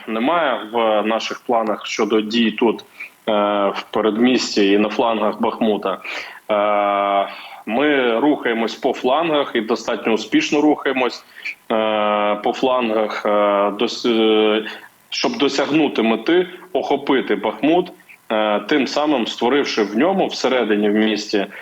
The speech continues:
умови, при яких ворог не зможе там знаходитись, і він буде, е, або знищений в місті, або буде змушений з нього вийти. Саме до цього ми покроково щодня йдемо. Інколи це там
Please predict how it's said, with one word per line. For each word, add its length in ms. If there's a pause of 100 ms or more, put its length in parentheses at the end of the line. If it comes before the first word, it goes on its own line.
(200)
умови, 420
при 200
яких 360
ворог 340
не 120
зможе 400
там 220
знаходитись, 760
і 60
він 320 (280)
буде, 340
е, 420 (340)
або 300
знищений 720
в 40
місті, 460 (380)
або 260
буде 260
змушений 540
з 180 (420)
нього 320
вийти. 400 (240)
Саме 340
до 180
цього 440
ми 160
покроково 800
щодня 480
йдемо. 460
Інколи 440
це 440 (280)
там 260